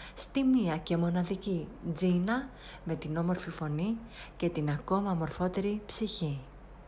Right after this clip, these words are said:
Αυτή ήταν η περιβόητη συνεφούλα του Διονύση Σαββόπουλου, αφιερωμένη με παντοτινή αγάπη στον πατέρα μου, που αν ήταν ακόμα μαζί μας, σίγουρα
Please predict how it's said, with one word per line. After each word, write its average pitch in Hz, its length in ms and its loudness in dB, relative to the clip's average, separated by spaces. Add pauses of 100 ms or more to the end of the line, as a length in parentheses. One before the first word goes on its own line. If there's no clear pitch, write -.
(1600)
Αυτή - 360 2
ήταν 214 720 6
η 262 80 0
περιβόητη 214 920 6
συνεφούλα 190 880 4 (440)
του 233 140 8
Διονύση 190 520 4
Σαββόπουλου, 175 680 2 (460)
αφιερωμένη 185 880 8 (240)
με 175 160 6
παντοτινή 170 720 6
αγάπη 185 640 4 (240)
στον 262 280 4
πατέρα 220 480 4
μου, 143 240 -2 (580)
που 190 100 6
αν 180 160 10
ήταν 180 280 4
ακόμα 202 420 4
μαζί 185 320 4
μας, 208 340 0 (500)
σίγουρα 180 720 2